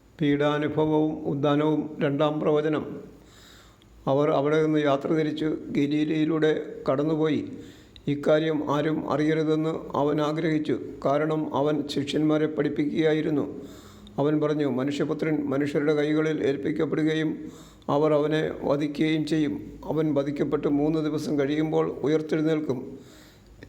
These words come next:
ഈ വചനം അവർക്ക് മനസ്സിലായില്ല, എങ്കിലും അവനോട് ചോദിക്കാൻ അവർ ഭയപ്പെട്ടു. സ്വർഗരാജ്യത്തിലെ വലിയവൻ. അവർ പിന്നീട് കഫർനാമിലെത്തി. അവൻ വീട്ടിലായിരിക്കുമ്പോൾ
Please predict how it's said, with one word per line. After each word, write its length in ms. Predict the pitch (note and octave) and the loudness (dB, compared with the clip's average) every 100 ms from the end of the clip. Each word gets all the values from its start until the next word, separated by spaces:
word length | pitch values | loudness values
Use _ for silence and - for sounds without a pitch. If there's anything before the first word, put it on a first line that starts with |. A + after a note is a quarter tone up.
| - - - | -20 -8 0
ഈ 140 | D3 | 2
വചനം 480 | D3 D3 D#3 D#3+ - | 2 2 0 -2 -2
അവർക്ക് 360 | D3+ D3+ D3+ D#3+ | 0 0 0 0
മനസ്സിലായില്ല, 640 | D3 D3+ D#3 D#3+ D#3 D3 | 0 0 2 2 2 0
എങ്കിലും 640 | G#2+ B2+ C#3+ D3+ D#3 D3+ - - - - - - | 0 -2 0 0 0 -2 -6 -12 -14 -20 -10 -2
അവനോട് 320 | D3 D#3 D#3 | 0 2 0
ചോദിക്കാൻ 540 | D3 D3 D3 D#3+ D#3 | 0 0 0 0 0
അവർ 220 | - D3+ D3+ | 2 0 0
ഭയപ്പെട്ടു. 680 | C#3+ D3+ D#3 C3 F#2 - - - - - - - - - | 0 0 0 -2 -4 -6 -14 -20 -18 -18 -18 -20 -20 -6
സ്വർഗരാജ്യത്തിലെ 840 | - C#3+ D3 D3+ D3+ D3+ D3+ D#3 D#3 | -2 0 4 4 4 2 2 2 2
വലിയവൻ. 500 | D3+ D3+ D#3 D#3 B2+ - - - - - C#3+ | 2 2 2 2 -2 -6 -12 -16 -20 -6 0
അവർ 200 | D3 D3+ | 0 2
പിന്നീട് 480 | D3+ D3 D#3 D#3 | 2 2 2 2
കഫർനാമിലെത്തി. 1120 | D3+ D3 D#3+ D3 D3+ D3+ D3 D3 E3 C3 - - | 2 0 0 2 2 4 2 2 2 0 -2 -2
അവൻ 280 | C#3+ D3+ D3+ | 0 0 0
വീട്ടിലായിരിക്കുമ്പോൾ 1080 | D3 D3 D#3 D3+ D3+ D3+ D#3+ D#3 D#3 D#3+ | 0 0 2 2 2 0 0 2 2 0